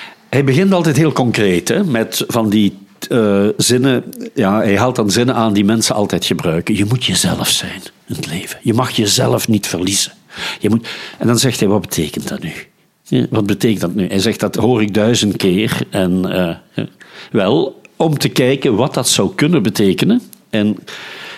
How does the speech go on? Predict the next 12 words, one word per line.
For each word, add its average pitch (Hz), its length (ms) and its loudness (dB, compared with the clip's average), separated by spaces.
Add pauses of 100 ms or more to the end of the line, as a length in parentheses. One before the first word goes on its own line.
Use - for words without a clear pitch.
(120)
Taylor 147 260 2
is - 100 0
heel 139 180 4
erg 117 120 -2
geïnteresseerd 110 420 2
in 98 100 2
boeddhisme 110 500 2
en 110 120 0
in 95 100 2
andere 123 300 2
culturen, 110 640 2
maar 95 280 0